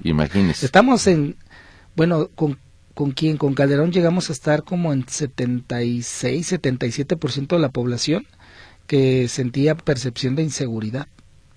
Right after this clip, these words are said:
Speaker 2: Setenta y seis, setenta y siete por ciento, o sea, es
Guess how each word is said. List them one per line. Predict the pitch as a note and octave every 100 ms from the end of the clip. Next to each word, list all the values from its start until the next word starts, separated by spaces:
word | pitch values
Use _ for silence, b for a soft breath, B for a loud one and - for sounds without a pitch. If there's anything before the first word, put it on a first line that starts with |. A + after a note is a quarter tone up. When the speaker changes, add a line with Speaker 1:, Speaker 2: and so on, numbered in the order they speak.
| -
Speaker 2:
Setenta | - C3+ - B2 A#2+ A#2
y | A#2
seis, | - C#3 C#3+
setenta | G3 E3 C3 A2
y | G#2
siete | - E3+ - G#3
por | - C3+ A#2+
ciento, | - D3 F#3 F3+ C3+
o | A#2
sea, | C3+ A#2+ - B B B B B - -
es | - G3 - C3+ - - -